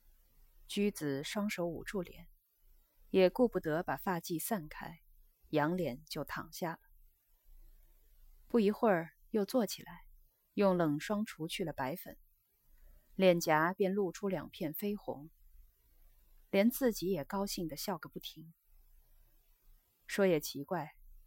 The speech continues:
这次酒醒得很快，他感到有点冷似的，颤抖着肩膀。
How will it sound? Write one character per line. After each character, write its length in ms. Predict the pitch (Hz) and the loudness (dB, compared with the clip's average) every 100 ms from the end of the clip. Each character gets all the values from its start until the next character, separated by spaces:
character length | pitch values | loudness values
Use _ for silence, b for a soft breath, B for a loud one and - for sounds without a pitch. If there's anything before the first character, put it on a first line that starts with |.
| _ | _
这 160 | 233 | 2
次 320 | 208 - 180 | 2 0 -2
酒 240 | 165 156 185 | 0 -4 -4
醒 200 | - 143 | -4 -8
得 80 | - | -10
很 180 | - - | -14 -14
快， 320 | - 196 - _ _ _ - _ - _ _ | -10 -10 -10 _ _ _ -20 _ -20 _ _
他 140 | 185 | 2
感 220 | 175 151 | 4 2
到 140 | 156 165 | 2 -2
有 180 | 147 180 | -2 -4
点 240 | 175 196 | -2 -2
冷 180 | 185 - | -4 -8
似 220 | - - | -8 -8
的， 220 | 147 - _ _ _ - | -8 -12 _ _ _ -12
颤 260 | - 170 | -6 -6
抖 140 | 156 - | -6 -10
着 120 | 135 | -12
肩 280 | - 190 196 | -8 -6 -6
膀。 200 | - | -12